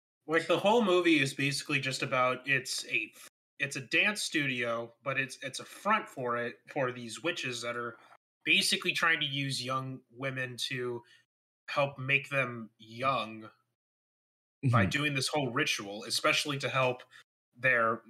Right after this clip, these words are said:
Speaker 1: mother, Marcos,
Speaker 2: Yeah, what they,
Speaker 1: um,
Speaker 2: what they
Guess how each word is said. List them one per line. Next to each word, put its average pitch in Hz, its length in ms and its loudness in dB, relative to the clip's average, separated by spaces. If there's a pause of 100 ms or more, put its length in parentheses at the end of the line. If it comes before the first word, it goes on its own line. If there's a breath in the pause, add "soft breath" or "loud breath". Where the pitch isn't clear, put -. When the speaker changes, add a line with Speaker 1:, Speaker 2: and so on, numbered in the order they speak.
(280)
Speaker 1:
mother, 131 580 2
Marcos, 120 920 0 (140)
Speaker 2:
Yeah, 98 360 6 (100)
what 135 240 8
they, 127 140 10
Speaker 1:
um, 120 180 -2
Speaker 2:
what 131 220 6
they 127 120 8